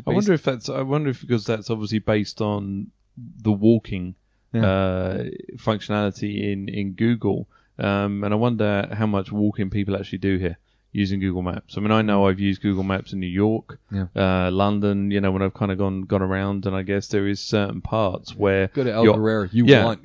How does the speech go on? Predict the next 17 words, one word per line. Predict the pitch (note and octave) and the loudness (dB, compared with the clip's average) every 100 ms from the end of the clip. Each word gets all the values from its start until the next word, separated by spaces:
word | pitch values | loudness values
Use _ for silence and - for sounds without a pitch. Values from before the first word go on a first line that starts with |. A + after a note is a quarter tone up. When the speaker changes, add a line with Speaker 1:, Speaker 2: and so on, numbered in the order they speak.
| D#2+ | -4
Speaker 2:
you | A#2+ | 0
want | A2 G#2 G2 | 0 0 0
the | A#2+ | 6
Speaker 1:
Yeah, | D3+ | 6
Speaker 2:
walking | - - | 6 2
Speaker 1:
and, | A2+ | 2
but | A2 | 4
Speaker 2:
function. | B2 | 6
Speaker 1:
you're | A#2+ A2+ B2+ | 8 10 8
up | A2 | 6
and | A2 | 2
down | A2 A#2+ C3 F#2 - G2 A2+ | 4 2 2 0 -4 -8 -10
Speaker 2:
<laughs> | |
Yeah. | F#2 F2+ | -10 -2
Speaker 1:
in | G#2 F#2+ | 0 -2
stairs. | - A#2 C3+ G#2 A2 - - - | 0 2 2 0 -4 -8 -14 -8
Speaker 2:
Yeah. | G2 | -8